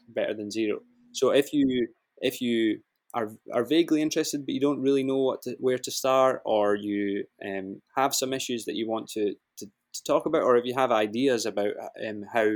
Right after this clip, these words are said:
things might work in your workplace, your university, your area, um, then get, like, get in touch with Better Than Zero, and we can open up that conversation. Um, so we're, we're Better Than Zero is on all the different social media channels. Um, it's probably the easiest way to get in touch with us via our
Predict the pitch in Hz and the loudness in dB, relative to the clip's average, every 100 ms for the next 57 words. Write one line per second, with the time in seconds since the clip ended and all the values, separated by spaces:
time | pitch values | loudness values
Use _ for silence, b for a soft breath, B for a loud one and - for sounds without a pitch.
0 | 104 113 107 117 104 110 107 107 107 110 | -2 -8 -8 -8 -2 -2 -2 -6 0 4
1 | 107 107 - _ _ _ _ _ - 123 | 4 4 0 _ _ _ _ _ -4 -2
2 | - 127 127 123 - 98 92 - 110 104 | -2 -2 0 -2 -4 -6 -8 -8 -6 -2
3 | 101 135 - - 113 117 113 101 98 120 | 0 -2 -2 -4 -4 -4 -2 -2 0 0
4 | 135 135 127 120 - _ _ - 107 104 | 0 2 0 0 -6 _ _ -4 -2 -2
5 | 104 - 110 110 110 - - 101 - 117 | -4 -4 -4 -2 -2 -2 -4 -2 -2 -2
6 | 123 127 - 104 101 104 107 104 107 104 | -2 -6 -2 -2 -2 -2 -2 -2 -2 -6
7 | 107 101 107 98 101 - - 101 98 104 | -8 -6 -8 -6 -4 -6 -8 -8 -6 -6
8 | 104 - - _ _ - 104 101 101 - | -6 -10 -14 _ _ -6 -2 -2 -4 -6
9 | - 107 104 104 - _ _ 117 110 104 | 2 4 6 4 -6 _ _ -2 0 0
10 | 95 - 107 110 107 _ 117 131 120 110 | -4 -2 0 0 -4 _ 0 0 0 0
11 | 110 107 107 104 104 101 98 120 113 107 | 0 2 2 0 -2 -6 -8 -4 -2 -2
12 | 98 104 - 101 - 101 101 101 - 101 | -4 -8 -6 -6 -6 -4 -2 -2 -2 -6
13 | 95 101 - - 95 98 98 - - - | -6 -8 -10 -10 -8 -6 -8 -10 -8 -4
14 | 113 101 104 98 - 104 104 95 104 - | -2 -2 -2 -2 -4 -6 -6 -4 -6 -4
15 | 98 98 - - 101 98 104 107 101 98 | -8 -6 -10 -8 -8 -8 -4 -2 0 -2